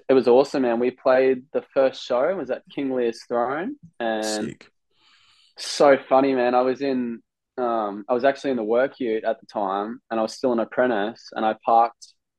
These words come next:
Speaker 1: the ute on, um, the main road in the valley, like, not Brunswick Street, but the other
Speaker 2: Yeah.
Speaker 1: one. And I parked my work ute there, and I went to sound check, and sound check took, like, two or three hours. It was the longest sound check ever, and I came back, and they'd actually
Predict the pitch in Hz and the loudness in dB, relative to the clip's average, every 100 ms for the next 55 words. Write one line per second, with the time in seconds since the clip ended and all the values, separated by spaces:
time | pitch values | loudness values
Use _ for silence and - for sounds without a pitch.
0 | _ - 117 117 101 110 110 110 - _ | _ -14 -6 -4 0 2 4 2 -2 _
1 | 110 107 101 98 98 98 - - _ 113 | -4 -2 -2 -2 -4 -4 -8 -10 _ 2
2 | 113 117 101 104 110 104 107 104 107 104 | 4 4 4 4 6 4 2 4 4 4
3 | 104 101 _ - 113 98 120 107 - 107 | 0 -4 _ -8 -6 -2 -2 -2 -4 -10
4 | - 107 110 107 104 101 110 104 87 110 | -6 -6 -4 -2 2 4 4 4 2 -4
5 | - - - - _ _ _ _ - 127 | -10 -20 -20 -20 _ _ _ _ 0 4
6 | 131 147 143 143 147 131 131 143 156 147 | 4 4 2 4 2 4 4 2 -2 -4
7 | 147 135 135 139 131 131 127 135 131 123 | -2 0 -2 -4 -8 -4 -4 -2 -4 -4
8 | 120 - 123 120 131 120 120 117 113 - | -6 -6 -6 -4 -6 -6 -6 -6 -6 -4
9 | 120 - 113 110 113 107 107 - _ - | -6 -4 -2 2 2 0 -4 -12 _ -8
10 | 110 110 113 - 110 - 101 110 113 107 | -6 -6 -8 -12 -12 -6 0 0 0 -4
11 | 107 - 107 107 107 104 104 110 - 104 | -4 -4 -2 0 0 -2 0 0 0 -4